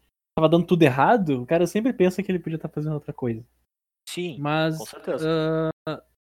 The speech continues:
Speaker 1: como eu gosto de evitar o burnout, porque quando tu joga os negócios pra ganhar os torneios, et cetera, tu tem que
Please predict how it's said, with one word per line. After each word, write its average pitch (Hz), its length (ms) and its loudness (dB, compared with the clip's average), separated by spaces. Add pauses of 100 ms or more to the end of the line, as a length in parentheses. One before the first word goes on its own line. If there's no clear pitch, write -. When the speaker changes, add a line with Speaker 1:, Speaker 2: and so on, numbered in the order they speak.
Speaker 1:
como 302 240 2
eu 269 160 2
gosto 202 340 0
de 170 140 -2
evitar 156 400 0
o 196 80 6
burnout, 143 680 -2 (600)
porque 135 580 -6 (460)
quando 165 200 -2
tu 165 140 0
joga 156 720 2
os 147 120 -8
negócios 147 280 -2
pra 147 120 -2
ganhar 139 240 -4
os - 80 -12
torneios, 143 340 -2
et - 60 -14
cetera, 151 260 0
tu - 60 -20
tem 156 140 -2
que - 80 -12